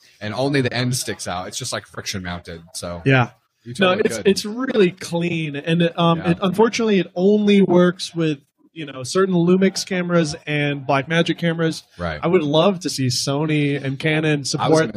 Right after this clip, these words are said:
Speaker 2: that.
Speaker 1: say that. I was absolutely
Speaker 2: Dude,
Speaker 1: gonna say that.
Speaker 2: like, I mean, honestly, if s-, especially Sony, if they enabled the ability to do that, it would just fly off shelves more than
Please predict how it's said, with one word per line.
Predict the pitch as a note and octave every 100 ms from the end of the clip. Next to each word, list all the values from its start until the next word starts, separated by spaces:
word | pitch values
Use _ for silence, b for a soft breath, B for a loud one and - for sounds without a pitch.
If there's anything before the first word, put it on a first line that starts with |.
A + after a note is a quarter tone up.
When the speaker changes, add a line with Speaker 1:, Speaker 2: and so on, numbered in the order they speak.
| -
Speaker 2:
that. | F#2
Speaker 1:
say | E2+
that. | D#2 - _ _ _ G#2
I | G#2
was | G#2+
absolutely | G#2 - D3 C#3
Speaker 2:
Dude, | C3+
Speaker 1:
gonna | F2
say |
that. | E2+
Speaker 2:
like, | D#3 C#3+ -
I | E3+
mean, | F3+ E3+ D#3
honestly, | D3+ E3+ F3 E3+ D#3
if | E3+
s-, | D#3+ -
especially | E3+ D3+ - G3 F#3+ C#3
Sony, | B2+ - D#3+ D3+ C3+ C3
if | C#3+
they | D3 D#3+ D#3+ D#3
enabled | C#3 C#3+ C#3+ D3 C3+ C3+ - _ -
the | D3
ability | D3 C#3 C#3+ C#3
to | B2
do | B2 C#3
that, | C#3+ C#3+ C#3+ -
it | C#3+
would | C3 B2
just | C3+ - - -
fly | D3+ C3
off | B2 B2
shelves | - - B2 A#2+ - -
more | E3 E3 F3 D#3+
than | C#3+ C3